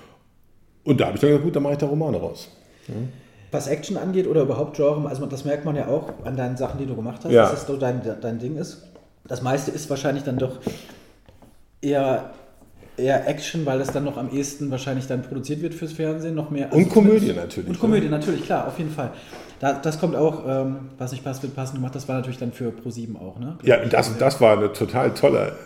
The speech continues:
Speaker 1: das war, hat echt Spaß gemacht, ne? Das war die zweite Staffel, bin ich da zugestoßen. Also sogar als Head-Autor, äh, gar keine Ahnung, ich hatte gar nicht, ne? Der Bäcker rief mich an und sagte, „Äh, Bart, wir brauchen einen Head-Autor, mach mal den Head-Autor.“ Ich sag, „Was macht denn ein Head-Autor?“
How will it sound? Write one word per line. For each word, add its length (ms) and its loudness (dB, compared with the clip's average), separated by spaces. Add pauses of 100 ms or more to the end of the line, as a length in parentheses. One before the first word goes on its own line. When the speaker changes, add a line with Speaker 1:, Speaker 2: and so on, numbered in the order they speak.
Speaker 1:
das 200 2
war, 80 6
hat 160 6
echt 140 -2
Spaß 340 -4
gemacht, 300 -12
ne? 100 0
Das 120 0
war 120 6
die 80 0
zweite 400 0
Staffel, 320 0
bin 160 -4
ich 120 -8
da 320 -2
zugestoßen. 800 -6 (380)
Also 260 -2 (140)
sogar 240 0
als 140 -8
Head-Autor, 480 0
äh, 200 0 (240)
gar 140 -6
keine 240 0
Ahnung, 240 0
ich 80 -4
hatte 120 -2
gar 140 0
nicht, 380 -6
ne? 160 -2 (160)
Der 60 2
Bäcker 280 2
rief 140 0
mich 100 -6
an 60 -6
und 80 0
sagte, 220 2
„Äh, 160 4
Bart, 260 2
wir 60 0
brauchen 200 0
einen 100 2
Head-Autor, 280 2
mach 120 0
mal 120 2
den 100 4
Head-Autor.“ 420 2
Ich 100 -2
sag, 120 0
„Was 140 -2
macht 180 -4
denn 120 0
ein 40 -6
Head-Autor?“ 480 -4